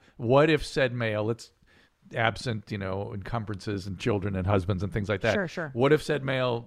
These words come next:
Speaker 1: made an overture?
Speaker 2: Oh, oh, and I'm in the free
Speaker 1: And
Speaker 2: world?
Speaker 1: you're, and you're in the free world and you're a marshmallow fluff.
Speaker 2: Yeah, I'd bang him. I'd bang
Speaker 1: But
Speaker 2: him
Speaker 1: you wouldn't
Speaker 2: and
Speaker 1: even, like,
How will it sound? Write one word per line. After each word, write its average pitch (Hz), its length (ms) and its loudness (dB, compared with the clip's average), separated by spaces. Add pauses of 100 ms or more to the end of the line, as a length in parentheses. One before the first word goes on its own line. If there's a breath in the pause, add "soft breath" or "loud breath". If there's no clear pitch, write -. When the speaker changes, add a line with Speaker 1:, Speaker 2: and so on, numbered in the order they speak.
Speaker 1:
made 117 220 4
an 110 80 0
overture? 107 500 -4 (400)
Speaker 2:
Oh, 185 500 0
oh, 220 200 4
and 220 160 0
I'm 220 140 0
in 214 80 2
the 214 80 0
free 220 180 2
Speaker 1:
And - 120 4
Speaker 2:
world? - 260 4
Speaker 1:
you're, - 0 -
and 143 360 0
you're 127 180 -2
in 127 60 -4
the 120 60 -4
free 175 200 0
world 151 260 2
and 120 100 -4
you're 117 120 2
a 113 40 0
marshmallow 113 540 0
fluff. - 480 -10 (560 soft breath)
Speaker 2:
Yeah, 359 240 2
I'd 196 120 0
bang 294 280 -2
him. 233 300 -10
I'd 220 140 0
bang - 220 2
Speaker 1:
But 220 120 6
Speaker 2:
him - 120 0
Speaker 1:
you 196 60 2
wouldn't 214 180 2
Speaker 2:
and 170 40 6
Speaker 1:
even, 147 160 2
like, 123 240 2